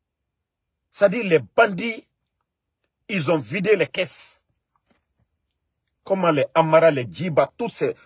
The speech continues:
toutes ces personnes, vous les voyez pas, ils sont pas à la banque, mais ils sont riches. Comment les faux projets ont été montés pour sortir l'argent. Eh !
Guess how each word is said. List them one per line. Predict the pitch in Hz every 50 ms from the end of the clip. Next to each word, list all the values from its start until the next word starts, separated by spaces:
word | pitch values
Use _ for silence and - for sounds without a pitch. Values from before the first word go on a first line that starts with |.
| _ -
toutes | - 294 269
ces | - 185 156
personnes, | - - - - - 214 185 143 104 - _ _ _
vous | - 143 175
les | 202 196
voyez | 180 156 202 202 196
pas, | - 233 226
ils | -
sont | - 175
pas | 160 - 233
à | 208
la | 175 160
banque, | 139 - 202 220 185 - - _ _ -
mais | 165 190
ils | 180
sont | - 220 208
riches. | 208 269 247 - - - - _ _ _ _ _ _ _ _ _ _ _ _ _ _ _ _ _ _ _ _ _ -
Comment | - 233 214 196 202
les | 190 170 147
faux | 131 - - - 233 226 220
projets | - - 175 165 165 151 131 175 180 190 - _ -
ont | 175 165 165
été | 156 - - 196 175
montés | 170 160 160 165 165 156 - 202 185 151 _ _ _ _ _ _ _ _ _ _ _ _
pour | - 135 -
sortir | - - 196 180 147 - - 185 156
l'argent. | 131 - - - - 147 - _ _ _ _ _ _ _ _ - -
Eh ! | 302 320 330 - -